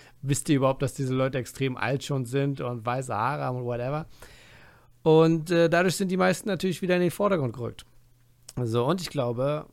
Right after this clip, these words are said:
wenn das nicht passiert wäre, mit dieser Friends two point oh,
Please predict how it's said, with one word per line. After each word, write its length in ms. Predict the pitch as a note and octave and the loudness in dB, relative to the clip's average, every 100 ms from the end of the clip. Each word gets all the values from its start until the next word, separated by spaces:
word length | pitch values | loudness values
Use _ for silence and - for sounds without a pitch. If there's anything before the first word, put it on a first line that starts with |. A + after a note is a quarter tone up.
| _ | _
wenn 280 | D3 C3 D3 | -8 -4 -2
das 120 | D#3 | -2
nicht 160 | F3+ - | -4 -4
passiert 380 | D#3+ - C#3+ A#2 | -4 -4 -6 -6
wäre, 340 | G2 F#2 G2 - _ _ _ _ _ - - - | -8 -8 -12 -16 _ _ _ _ _ -20 -16 -6
mit 140 | B2+ | -4
dieser 320 | A#2 A#2+ A#2+ | -2 -2 -2
Friends 440 | - C#3+ C3+ - - - _ _ _ _ _ - _ - | -2 -2 -2 -4 -12 -20 _ _ _ _ _ -20 _ -8
two 160 | D3+ | -6
point 280 | C3 C#3 B2 | -2 -2 -2
oh, 220 | A#2 G#2+ | -4 -6